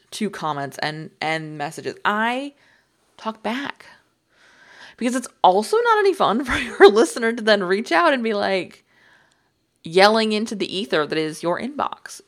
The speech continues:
Make yourself available for their engagement.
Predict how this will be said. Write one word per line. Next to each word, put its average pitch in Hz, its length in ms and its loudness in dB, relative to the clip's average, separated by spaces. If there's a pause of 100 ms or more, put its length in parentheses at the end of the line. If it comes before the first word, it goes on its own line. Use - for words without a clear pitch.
Make 185 540 -4
yourself 220 760 -8
available 170 560 -8
for 170 120 -16
their 160 160 -8
engagement. 208 500 -12